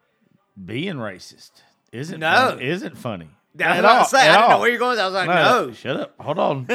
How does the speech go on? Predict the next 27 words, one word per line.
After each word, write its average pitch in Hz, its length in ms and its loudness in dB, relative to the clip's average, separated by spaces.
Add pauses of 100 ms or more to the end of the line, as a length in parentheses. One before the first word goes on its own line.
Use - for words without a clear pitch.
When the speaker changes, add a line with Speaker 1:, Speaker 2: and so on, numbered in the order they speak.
(280)
Speaker 2:
<laughs> - 340 -20
Speaker 1:
Calm 135 400 -10
down, 175 340 -6
Hitler. 113 420 -10 (640)
By 226 140 -4
the 185 60 -4
way, 127 240 -6
Speaker 2:
You 127 100 -20
Speaker 1:
he 277 140 -2
had 247 200 0
some 120 240 -10
really 117 300 -8
good 117 200 -6
Speaker 2:
<laughs> - 20 -2
Speaker 1:
ideas. 123 600 -4 (1300)
He 143 160 -8
just 196 320 -8
really 156 360 -10
went 139 220 -12
about 117 360 -2
it 95 100 -14
the - 80 -20
wrong 123 380 -6
way. 98 340 -8
Speaker 2:
No. 175 340 -4
Speaker 1:
Like, 165 280 6
Speaker 2:
No, 135 40 -14